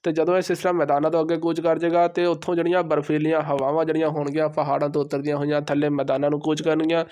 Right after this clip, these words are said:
ਜਿਹਦੇ ਨਾਲ ਠੰਡ ਦੇ ਵਿੱਚ ਚੌਖਾ ਵਾਧਾ ਜਿਹੜਾ ਵੇਖਣ ਨੂੰ ਮਿਲ ਸਕਦਾ ਹੈ।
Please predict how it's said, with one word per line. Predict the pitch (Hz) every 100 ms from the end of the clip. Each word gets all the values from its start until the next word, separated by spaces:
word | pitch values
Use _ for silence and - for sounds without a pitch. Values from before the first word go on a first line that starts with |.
| - - -
ਜਿਹਦੇ | 165 180
ਨਾਲ | 175
ਠੰਡ | 170 156 180
ਦੇ | 180
ਵਿੱਚ | 165 165
ਚੌਖਾ | 165 151 151
ਵਾਧਾ | 151 147 151 147
ਜਿਹੜਾ | 143
ਵੇਖਣ | 143 139 139 147
ਨੂੰ |
ਮਿਲ | 147 135
ਸਕਦਾ | 131 147 156
ਹੈ। | 160